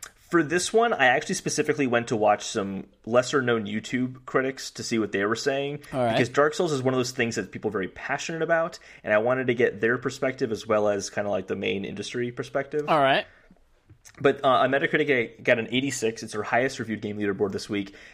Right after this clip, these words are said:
Speaker 1: Had a thirty-seven positive reviews, one mixed, zero negative. Everyone liked it.
Speaker 2: Zero negative?
Speaker 1: Zero negative. And it's really 'cause if you like Dark Souls, is already a really good game, and this doesn't really add anything. It's just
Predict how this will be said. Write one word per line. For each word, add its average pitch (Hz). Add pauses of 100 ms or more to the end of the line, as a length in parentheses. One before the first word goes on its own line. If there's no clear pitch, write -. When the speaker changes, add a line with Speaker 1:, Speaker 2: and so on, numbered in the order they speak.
Speaker 1:
Had 127
a 107
thirty-seven 139
positive 113
reviews, 107
one 127
mixed, - (200)
zero 131
negative. 101 (240)
Everyone 104
liked 117
it. 117
Speaker 2:
Zero 226
negative? 165 (140)
Speaker 1:
Zero 127
negative. 107 (320)
And 143 (540)
it's 180
really 247
'cause 185
if 160
you 175
like 170
Dark 175
Souls, 175
is 156
already 165
a 156
really 165
good 151
game, 151
and 101
this 123
doesn't 165
really 156
add 156
anything. 117
It's 107
just 127